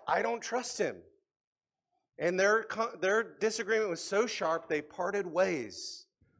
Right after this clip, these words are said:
And you know Paul knew about that when he penned this letter. But I wanna tell you, that situation didn't just go, like,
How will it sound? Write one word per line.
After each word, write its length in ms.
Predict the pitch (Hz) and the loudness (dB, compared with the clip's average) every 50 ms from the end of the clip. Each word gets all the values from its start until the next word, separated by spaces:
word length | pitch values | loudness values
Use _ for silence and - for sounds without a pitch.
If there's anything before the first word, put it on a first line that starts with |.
| _ _ _ _ _ _ _ _ _ _ _ _ _ _ _ _ _ _ _ _ _ _ _ _ _ _ _ _ _ _ _ _ _ _ _ _ _ _ - | _ _ _ _ _ _ _ _ _ _ _ _ _ _ _ _ _ _ _ _ _ _ _ _ _ _ _ _ _ _ _ _ _ _ _ _ _ _ -14
And 160 | 139 151 160 | -10 -8 -6
you 140 | 185 226 233 | -6 -4 -2
know 220 | 220 220 240 247 | 0 0 -2 -2
Paul 320 | 240 - - 165 127 127 117 | -4 -6 -6 -4 -4 -4 -4
knew 240 | 117 117 113 104 | -6 -10 -10 -10
about 340 | 98 85 92 92 90 - - | -10 -10 -12 -14 -14 -14 -14
that 280 | - 92 85 - - _ _ _ _ _ _ _ _ | -14 -14 -14 -14 -20 _ _ _ _ _ _ _ _
when 160 | 113 110 117 | -12 -12 -10
he 100 | 131 120 | -12 -14
penned 300 | - - 143 139 131 123 | -12 -12 -10 -10 -8 -10
this 200 | 120 117 - 127 | -10 -10 -10 -8
letter. 380 | 139 160 165 123 95 92 92 - _ _ _ _ _ | -6 -6 -6 -6 -8 -12 -16 -20 _ _ _ _ _
But 100 | - 135 | -6 -4
I 20 | 151 | -2
wanna 140 | 180 170 156 | -2 -4 -6
tell 240 | - 175 196 202 | -4 -4 -4 -4
you, 240 | 185 131 104 92 101 101 _ _ _ _ _ _ _ _ _ _ _ _ _ _ _ _ _ _ _ _ _ _ _ 113 110 | -4 -6 -8 -12 -14 -18 _ _ _ _ _ _ _ _ _ _ _ _ _ _ _ _ _ _ _ _ _ _ _ -20 -10
that 480 | 110 135 156 190 208 208 208 208 - | -8 -6 -4 -4 -4 -4 -6 -8 -10
situation 920 | - - 185 175 - - 151 139 131 139 165 185 156 - - 139 123 117 110 104 | -12 -10 -10 -10 -10 -10 -10 -6 -4 -4 -4 -4 -6 -8 -8 -8 -8 -10 -10 -10
didn't 240 | 127 156 170 156 | -8 -8 -8 -8
just 260 | 123 131 131 - - - | -10 -12 -14 -14 -16 -12
go, 240 | - 139 131 135 135 | -10 -8 -8 -6 -8
like, 340 | 131 123 113 107 101 101 - | -8 -6 -6 -6 -6 -6 -10